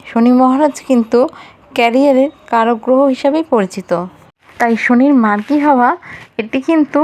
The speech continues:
বর্তমানে আপনাদের জন্য একটি গুরুত্বপূর্ণ গোচর। যে কোনো অ্যাস্ট্রোলজির ধরন অনুযায়ী কিন্তু দু হাজার চব্বিশ ছিল শনি মহারাজের বছর এবং দু হাজার পঁচিশ অর্থাৎ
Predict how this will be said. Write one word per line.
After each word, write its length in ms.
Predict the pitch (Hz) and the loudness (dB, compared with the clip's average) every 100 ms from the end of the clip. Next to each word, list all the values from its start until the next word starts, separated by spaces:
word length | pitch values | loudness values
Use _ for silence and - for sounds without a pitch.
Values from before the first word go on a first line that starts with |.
| 349 | 0
বর্তমানে 540 | 262 - - 240 269 | 0 -2 -2 -2 0
আপনাদের 480 | 220 - 226 226 240 | 0 -2 -6 -6 -4
জন্য 200 | 269 269 | -2 -2
একটি 180 | 262 254 | -4 -8
গুরুত্বপূর্ণ 840 | 202 233 247 - - 285 294 294 | -6 -2 -2 -2 -4 -2 -2 0
গোচর। 480 | 269 202 180 - 180 175 - _ _ - - - 233 | 0 0 0 -2 -8 -8 -18 _ _ -20 -20 -12 -12
যে 280 | - 254 240 - | -8 -8 -8 -8
কোনো 240 | 277 294 311 | -8 -6 -8
অ্যাস্ট্রোলজির 680 | 220 208 - 240 262 262 233 | -8 -10 -10 -6 -6 -6 -10
ধরন 380 | 208 202 220 240 | -8 -8 -6 -4
অনুযায়ী 420 | 262 277 294 294 | -4 -4 -6 -6
কিন্তু 260 | 277 226 254 - | -8 -8 -8 -8
দু 80 | 220 | -6
হাজার 300 | 214 220 240 240 | -6 -6 -8 -8
চব্বিশ 500 | 226 196 196 226 277 - _ _ _ _ _ | -8 -8 -8 -8 -8 -12 _ _ _ _ _
ছিল 300 | - 247 226 | -10 -8 -6
শনি 320 | 277 - 220 | -8 -6 -6
মহারাজের 560 | 240 247 247 254 254 262 | -4 -4 -6 -8 -6 -6
বছর 440 | 190 170 - - - _ - - - _ | -6 -10 -14 -20 -20 _ -20 -20 -20 _
এবং 260 | - 185 190 190 180 | -12 -10 -10 -12 -12
দু 60 | 190 | -10
হাজার 300 | 196 202 233 233 | -8 -6 -8 -8
পঁচিশ 460 | 202 190 - 214 262 - - _ _ _ _ | -8 -10 -8 -10 -10 -14 -20 _ _ _ _
অর্থাৎ 480 | 202 - - 202 | -14 -14 -14 -14